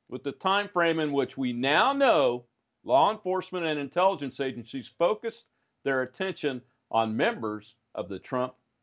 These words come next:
campaign. Given that fact, it's at a minimum highly suspicious and more than possible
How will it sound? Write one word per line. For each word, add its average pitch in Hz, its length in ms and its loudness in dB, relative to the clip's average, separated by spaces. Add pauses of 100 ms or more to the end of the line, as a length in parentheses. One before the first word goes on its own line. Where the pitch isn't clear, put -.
campaign. 113 460 -8 (1400)
Given 208 280 4
that 214 260 2
fact, 165 360 4 (380)
it's 135 240 -8 (220)
at 139 140 0
a 127 80 0
minimum 131 600 0
highly 151 380 2
suspicious 120 800 -10 (320)
and 101 200 -8
more 156 360 2
than 175 160 -6
possible 101 580 -2